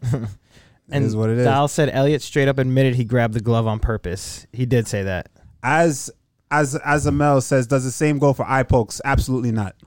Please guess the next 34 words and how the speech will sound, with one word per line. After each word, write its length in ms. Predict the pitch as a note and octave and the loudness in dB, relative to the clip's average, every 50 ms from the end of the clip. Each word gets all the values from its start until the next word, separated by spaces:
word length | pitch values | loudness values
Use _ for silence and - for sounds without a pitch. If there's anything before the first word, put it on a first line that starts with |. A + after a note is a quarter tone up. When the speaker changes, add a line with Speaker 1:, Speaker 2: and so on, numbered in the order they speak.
| _ _ _ _ _ _ _ _ _ _ _ _ _ _ _ - | _ _ _ _ _ _ _ _ _ _ _ _ _ _ _ -2
Speaker 2:
'Cause 100 | - C3 | 0 2
those 180 | C3 D3 D3 C3+ | 4 4 4 2
are 40 | C#3 | 0
blatant 420 | A#2 A2+ C3 C3+ C#3 F#2+ A#2+ A#2+ - | 0 0 -2 -2 -2 -4 -6 -10 -4
fouls. 600 | - - B2 B2 A2+ G#2+ G2 F#2 F#2+ - - A2+ | -2 0 2 2 2 2 0 -2 -4 -8 -8 -6
Speaker 1:
Yeah. 300 | G#2+ F#2 E2 D#2 C#2+ E2+ | -6 -4 -4 -6 -6 -6
Speaker 2:
You 60 | C3 | -4
see 80 | B2 D#3 | 0 0
what 60 | D#3+ | 0
I'm 40 | D#3+ | 0
saying? 200 | - F3+ F3 F3 - | 2 0 0 0 0
A 100 | C#3+ C3 | -2 -4
foul 640 | - _ - - D3+ E3 F#3 G3 G3+ G#3+ A#3 - - _ _ _ _ _ _ _ _ - | -4 _ -2 0 2 4 4 4 4 2 0 -2 -6 _ _ _ _ _ _ _ _ -2
and 160 | C#3+ C#3 C#3 | 0 2 2
a, 40 | B2+ | 2
and 200 | A#2+ C#3+ C3 C3 | 2 2 0 0
a, 100 | A2 C3 | 0 0
and 140 | B2+ B2+ | 0 2
a, 120 | B2 B2 - - | 2 0 -2 -2
and 160 | C3 B2 A#2+ | -4 -2 0
a, 200 | A#2 A2 A2 - - | 0 0 -2 -4 -4
a 100 | B2+ A#2+ | -4 0
little 160 | B2 C3 C3 A#2+ | 2 2 2 0
trickle 360 | - - D#3+ C#3+ - C#3+ C#3 | 0 -2 -4 0 2 2 4
off 200 | C3+ C3+ B2+ - | 4 2 2 -2
cheating 440 | - - D3+ C#3+ C#3+ D3+ D#3+ A3+ - _ _ _ _ _ _ _ - | -4 -2 0 0 2 0 -2 -2 -8 _ _ _ _ _ _ _ -4
is 160 | A#2 A#2 A2+ | -2 -2 2
different, 380 | A#2 E3 - - G#2 F#2+ - - - | 2 0 0 0 -6 -10 -10 -14 -10
<laughs> 380 | - - - - - - - | -10 -10 -10 -10 -20 -18 -12
Speaker 1:
Mm. 140 | B2 A#2+ A#2 | -8 -4 0
Speaker 2:
I 100 | B2+ C3 | 0 0
think, 400 | - - A#2 G#2 G#2 G#2 A2+ _ | 0 0 -4 -4 -4 -8 -14 _
Speaker 1:
Mm-hmm. 140 | - B2 B2+ | -4 2 2
Speaker 2:
right? 240 | C3 C#3 E3+ F3+ | 4 4 2 -2